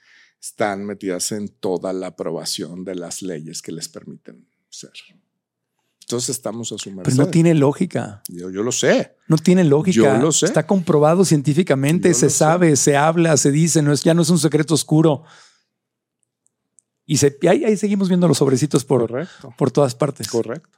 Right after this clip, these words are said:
Speaker 2: Y es lo normal.
Speaker 1: Correcto.
Speaker 2: Lo ves en los
Speaker 1: Ya lo
Speaker 2: hoteles.
Speaker 1: normalizamos.
Speaker 2: Lo ves en los hospitales. Te
Speaker 1: Ujú.
Speaker 2: ponen el aspartame en los hospitales.
Speaker 1: Bueno, ¿quieres? Ya, ya vamos a meternos sabroso.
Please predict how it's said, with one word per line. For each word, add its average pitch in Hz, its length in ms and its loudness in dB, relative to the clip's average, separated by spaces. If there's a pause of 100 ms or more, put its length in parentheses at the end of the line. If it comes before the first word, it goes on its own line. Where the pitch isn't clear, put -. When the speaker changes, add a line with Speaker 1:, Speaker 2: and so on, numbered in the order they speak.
Speaker 2:
Y 143 100 2
es 151 120 0
lo 175 80 4
normal. 131 840 0 (140)
Speaker 1:
Correcto. 143 340 -4
Speaker 2:
Lo 151 80 4
ves 160 160 2
en 147 80 2
los 131 100 2
Speaker 1:
Ya 127 180 4
lo 139 180 4
Speaker 2:
hoteles. 135 120 2
Speaker 1:
normalizamos. 120 880 0
Speaker 2:
Lo 170 80 4
ves 214 140 4
en 240 80 4
los 190 120 4
hospitales. 175 760 0
Te - 80 0
Speaker 1:
Ujú. - 100 -16
Speaker 2:
ponen 233 300 4
el 202 120 4
aspartame 170 540 0
en 190 60 2
los 165 120 2
hospitales. 160 800 -2
Speaker 1:
Bueno, 156 400 -8
¿quieres? 120 400 -6 (460)
Ya, 101 180 -6
ya 113 320 -2
vamos 101 380 -6
a 113 40 -2
meternos 120 420 -2
sabroso. 131 680 2